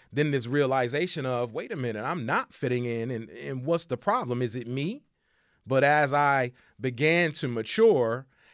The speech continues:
and develop into who I was and having that strong foundation of having strong black role models and started to look a little bit into history,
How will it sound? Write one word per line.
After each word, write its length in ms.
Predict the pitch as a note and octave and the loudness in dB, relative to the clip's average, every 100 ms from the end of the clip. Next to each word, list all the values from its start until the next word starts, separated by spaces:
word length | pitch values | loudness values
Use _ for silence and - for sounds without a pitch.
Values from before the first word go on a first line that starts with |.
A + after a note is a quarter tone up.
| _ - | _ -2
and 560 | F3+ A3 D#3+ C#3+ D3+ - B2 | 2 2 2 -2 -6 -10 -4
develop 600 | D3 G2+ D3 A3 F3+ - | -4 4 4 4 0 -4
into 400 | F#3+ A3 G3 D#3 | -4 -4 -4 -4
who 180 | D#3 F3 | 0 2
I 100 | C3 | 2
was 380 | B2 G3+ G3+ C#3+ | 4 4 4 2
and 160 | G#3+ | 0
having 200 | G3+ F3+ | 0 0
that 120 | E3+ D3 | -2 -4
strong 420 | - C#3 D3+ D3+ | -4 -2 -2 -4
foundation 580 | D#3+ D#3 C#3 C#3 C#3 A#2+ | -4 -2 -2 -4 -6 -10
of 80 | A#2+ | -6
having 280 | C3 B2 | -6 -6
strong 420 | A2+ - C3 C3+ B2+ | -10 -8 -6 -6 -2
black 240 | C3 C3 G2 | -2 -4 -2
role 240 | C3 D3+ | 2 2
models 520 | F3 F#3+ G3+ F#3+ - _ _ _ _ _ _ - | 4 2 0 -6 -12 _ _ _ _ _ _ -10
and 360 | C#3 D#3+ D#3 D#3 | 0 2 4 2
started 360 | - D3+ D3+ - | 2 4 4 2
to 260 | C#3 C3+ | -2 -2
look 320 | G#2+ A#2+ D#3+ D3+ | -4 0 2 2
a 40 | |
little 280 | C3 D3+ D#3+ | 2 2 2
bit 240 | C3+ E3+ - | 0 -4 -2
into 340 | D3 F3 C3 | -2 -2 -4
history, 640 | A2+ C#3+ F#3+ - B3 B3+ | -4 -2 -2 -4 -8 -10